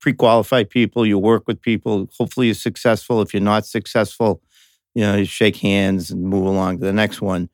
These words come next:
But to be successful, and, uh, you do need partners.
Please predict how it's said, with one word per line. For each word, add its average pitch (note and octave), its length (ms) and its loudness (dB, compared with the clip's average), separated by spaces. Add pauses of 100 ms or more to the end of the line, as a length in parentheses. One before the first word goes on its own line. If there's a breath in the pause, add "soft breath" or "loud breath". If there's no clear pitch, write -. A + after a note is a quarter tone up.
(300)
But - 220 0 (300)
to C3 100 0
be C#3 240 4
successful, G2+ 800 -2
and, G2 460 -2 (120)
uh, F2+ 280 -6
you G#2 200 -4
do G2 560 -2
need F#2+ 280 -4
partners. - 500 -14